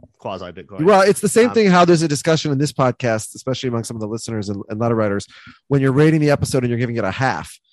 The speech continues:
Speaker 2: do you, do you say pretty just short, or do you
Speaker 1: Right.
Speaker 2: say part of the word? So maybe you just have a bit,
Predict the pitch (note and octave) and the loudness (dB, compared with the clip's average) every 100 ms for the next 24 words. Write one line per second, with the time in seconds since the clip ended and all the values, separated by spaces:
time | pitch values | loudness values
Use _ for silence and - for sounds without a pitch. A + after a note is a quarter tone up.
0 | _ - A2 B2 B2+ A#2 A2+ - _ A#2 | _ -14 -4 -2 0 0 -2 -6 _ -10
1 | - A2 - D3 C3 G#2+ G2+ - G3 A#3 | -4 -4 -2 -2 -2 -2 -6 -2 0 0
2 | - C3 A2+ A#2+ A#2 G2+ F2+ - C3+ - | 0 -2 0 -2 0 -2 -4 -6 -8 -2
3 | D3 B2+ F#2+ A2 B2+ G#2+ G2 A#2+ A#2+ B2 | 0 0 -2 0 2 0 -2 -2 0 -2
4 | A#2 A2+ A#2+ F#2+ E2+ F#2+ - | -2 -2 -4 -4 -4 -4 -6